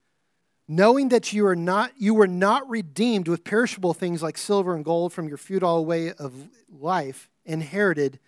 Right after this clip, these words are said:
from your forefathers, but you were actually redeemed with the precious blood as of a lamb, unblemished and spotless, the blood of Christ. For he was foreknown before the foundation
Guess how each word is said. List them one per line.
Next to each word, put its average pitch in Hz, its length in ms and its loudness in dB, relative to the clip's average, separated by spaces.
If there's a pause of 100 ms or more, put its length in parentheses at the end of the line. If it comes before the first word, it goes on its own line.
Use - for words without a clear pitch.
(220)
from 170 180 -8
your 147 100 -8
forefathers, 135 800 -10 (600)
but 185 220 0
you 185 240 -4
were 180 300 0
actually 190 460 -4
redeemed 151 500 -6
with - 260 -6
the 156 80 -16
precious 208 540 -6
blood 156 540 -6 (380)
as 160 200 -2
of 156 100 -2
a 147 80 -2
lamb, 151 560 -6 (100)
unblemished 180 720 -2
and 143 140 -16
spotless, 165 600 -8
the 139 120 -14
blood 127 220 -10
of 117 140 -20
Christ. - 500 -18 (580)
For 180 140 0
he 247 400 0
was 180 240 -4
foreknown 214 760 0
before 143 300 -8
the 143 100 -8
foundation 185 840 -2